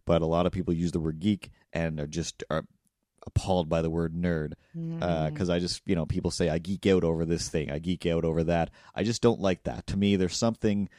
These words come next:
Speaker 1: the eek, the geek, geek you know, that,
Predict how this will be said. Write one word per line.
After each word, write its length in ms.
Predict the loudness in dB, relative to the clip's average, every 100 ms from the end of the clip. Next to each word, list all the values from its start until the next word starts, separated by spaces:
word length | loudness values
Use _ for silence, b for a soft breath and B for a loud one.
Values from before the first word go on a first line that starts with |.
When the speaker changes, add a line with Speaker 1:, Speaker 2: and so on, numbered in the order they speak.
| b
Speaker 1:
the 100 | -4 -2
eek, 360 | -4 -4 -4
the 100 | -2 -2
geek, 260 | 0 -4 -4
geek 360 | -8 -8 -12 b b b -4
you 120 | 2
know, 140 | 2
that, 300 | 4 4 2